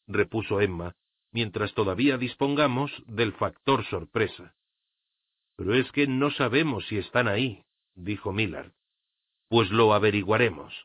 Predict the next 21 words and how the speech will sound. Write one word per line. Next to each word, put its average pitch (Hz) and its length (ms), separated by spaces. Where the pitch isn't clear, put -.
"¿Y 139 120
cómo 202 340
te 143 100
propones 127 560
hacer 120 260
eso? - 400
¿Deambular 101 640
por 123 180
ahí 127 240
hasta 139 300
que 107 140
veas 131 340
un 110 160
hueco? 151 460
¿Y 120 80
entonces 156 640
qué? - 320
Le 113 140
dirás, 123 360
'Perdone, 120 380
señor, 143 420